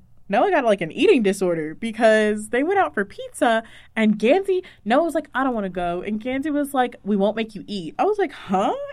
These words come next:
Excuse me?" Turns out this man has been dead for seven years. That's crazy.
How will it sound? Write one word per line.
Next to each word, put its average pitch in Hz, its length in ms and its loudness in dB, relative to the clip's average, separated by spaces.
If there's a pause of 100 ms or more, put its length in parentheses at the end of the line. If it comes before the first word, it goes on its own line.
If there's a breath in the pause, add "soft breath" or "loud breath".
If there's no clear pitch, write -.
Excuse 226 800 -4
me?" 480 280 -4 (280 loud breath)
Turns 392 220 0
out 403 100 0
this 339 140 -2
man 339 160 -2
has 339 80 0
been 320 180 -4
dead 226 240 2
for 370 120 -2
seven 202 380 -4
years. 254 440 -4
That's 269 260 -6 (100)
crazy. 202 680 -6